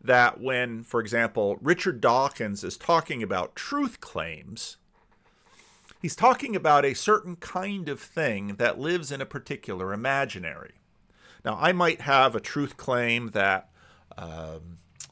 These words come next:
dark chocolate is better than milk chocolate. And a lot of people say, "Well, that's not a truth claim. That's just a,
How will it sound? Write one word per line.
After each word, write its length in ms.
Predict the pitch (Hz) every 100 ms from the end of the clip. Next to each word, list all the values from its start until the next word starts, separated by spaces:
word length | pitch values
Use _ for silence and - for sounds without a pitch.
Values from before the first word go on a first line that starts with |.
| _ _ _ _
dark 280 | - 143 180
chocolate 460 | - 160 147 - 151
is 160 | 120
better 340 | 107 127 120 117
than 220 | 113 113
milk 260 | 120 117 -
chocolate. 440 | - - - -
And 100 | 104
a 20 |
lot 140 | 92 90
of 60 |
people 240 | 95 101 95
say, 100 | 80
"Well, 120 | 90
that's 200 | 123 -
not 140 | 101
a 40 | 85
truth 380 | - 82 -
claim. 560 | - - 82 80 82 101 90
That's 240 | 92 -
just 320 | - 92 - -
a, 280 | 98 85